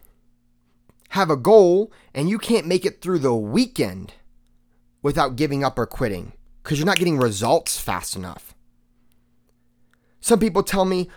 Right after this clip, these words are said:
"Oh, well, I've only lost one pound this week." Are you joking me? That's amazing.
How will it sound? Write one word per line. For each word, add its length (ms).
"Oh, 400
well, 140
I've 200
only 240
lost 340
one 400
pound 480
this 200
week." 360
Are 60
you 100
joking 560
me? 280
That's 260
amazing. 1000